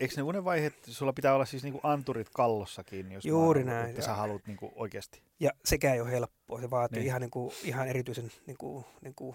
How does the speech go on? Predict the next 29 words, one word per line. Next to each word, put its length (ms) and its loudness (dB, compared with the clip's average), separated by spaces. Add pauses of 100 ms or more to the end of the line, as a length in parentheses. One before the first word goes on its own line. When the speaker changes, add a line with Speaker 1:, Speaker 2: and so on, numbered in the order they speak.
Speaker 2:
ekspertin, 540 -6
kuka 240 -8
sitten 260 -14
siitä 220 -6
aivosähkökäyrästä, 760 -8
niinku 220 -16
käppyrästä 480 -8
niinku 200 -14
lukee 340 -10
sen 260 -10 (380)
unen 240 -8
eri 240 -10
vaiheet, 440 -6
mutta 240 -12
ei, 160 -6
ei 200 -2
sykkeellä 540 -10
unen 320 -14 (500)
vaiheita 400 -4
pysty 300 -14
niinku. 340 -14 (1000)
Ne 80 6
perustuu 340 4
algoritmiin, 800 4
elikkä 340 2
jos 240 6
sulla 120 0
on 100 2
terve 500 8